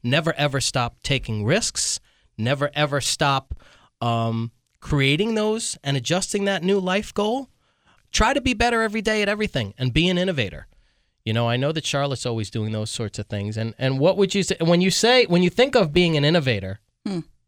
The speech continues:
Speaker 1: what, what comes to your mind? What would be apropos for you?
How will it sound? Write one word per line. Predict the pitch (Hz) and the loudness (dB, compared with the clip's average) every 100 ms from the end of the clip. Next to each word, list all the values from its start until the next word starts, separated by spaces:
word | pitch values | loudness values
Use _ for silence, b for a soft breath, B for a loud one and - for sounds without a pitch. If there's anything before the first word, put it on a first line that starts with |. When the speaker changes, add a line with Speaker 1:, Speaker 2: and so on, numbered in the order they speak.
| _ _ _ | _ _ _
Speaker 1:
what, | 202 | -2
what | 220 233 | 0 -2
comes | 247 247 | 0 -2
to | 254 | -2
your | 226 | -2
mind? | 220 156 107 - | 0 0 -4 -4
What | 165 196 | -4 -2
would | 220 | -4
be | 196 | -2
apropos | 185 185 180 180 175 | -2 -2 -4 -4 -2
for | 160 | -2
you? | 156 131 | -2 -4